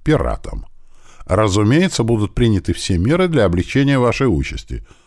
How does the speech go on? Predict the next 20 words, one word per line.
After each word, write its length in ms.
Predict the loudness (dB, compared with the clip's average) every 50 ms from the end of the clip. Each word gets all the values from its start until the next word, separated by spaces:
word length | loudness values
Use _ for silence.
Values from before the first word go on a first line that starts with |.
| _ _ _
вплоть 360 | -14 -6 0 2 2 2 2
до 120 | 2 2 2
организации 640 | 2 2 0 0 2 2 2 2 0 -2 0 -2 -4
смены 400 | -2 -2 0 0 0 2 0 0
имени 420 | 0 2 2 2 4 4 4 2 2
и 40 |
побега 440 | 2 2 0 0 2 0 0 2 0
на 140 | 0 0 0
другой 320 | 0 0 0 0 0 0
край 180 | 0 0 -2 -2
света. 520 | -2 -4 -6 -8 -8 -8 -8 -12 -14 -14 -16 -18 -20 -20 -20 -20 -20 -20 -20 -20 -20 -20 -20 -20 -20 -12 -6
Но 260 | -2 0 0 2 0
от 80 | 0 0
самого 380 | 0 0 2 2 2 2 0
факта 320 | 0 0 -2 -2 -2 -4 -4
никуда 380 | -4 -2 -2 -4 -4 -2 -2
не 140 | -2 -4 -4
денешься». 540 | -6 -6 -8 -8 -10 -12 -14 -16 -18 -20 -20 -20 _ _ _ _ _ _ _ _ -20 _ _ -20 _ _ _ _ _ _ _ _ _ -20 -20 -20 -20 -20 -20 -20 -18 -18 -18 -18 -20 -20 -20 _ -20 -20 -20 -20 -20 -20 -20 -20 -20 -20 -20 -20 -20 -20 -20 -20 -20 -20 -20 _ _ -20 _ _ _ _ _ _ _ _ _ _ _ _ _ -18 -10 -4
«То 120 | 0 0
есть 440 | 2 2 2 0 -2 -6 -12 -18 -20